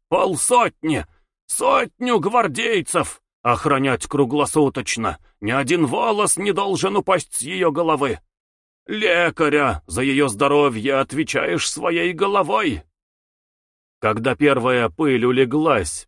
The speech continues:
передумавший помирать герцог немного пришёл в чувство.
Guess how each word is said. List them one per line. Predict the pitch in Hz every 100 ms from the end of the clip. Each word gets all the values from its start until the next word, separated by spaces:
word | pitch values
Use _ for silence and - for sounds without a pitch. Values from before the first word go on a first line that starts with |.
| _
передумавший | 185 185 156 180 165 - 175 156
помирать | 175 170 156 156 104
герцог | 101 156 - - 180
немного | 185 131 113 123 131
пришёл | - 151 - 117 120
в | -
чувство. | - 87 - 90 85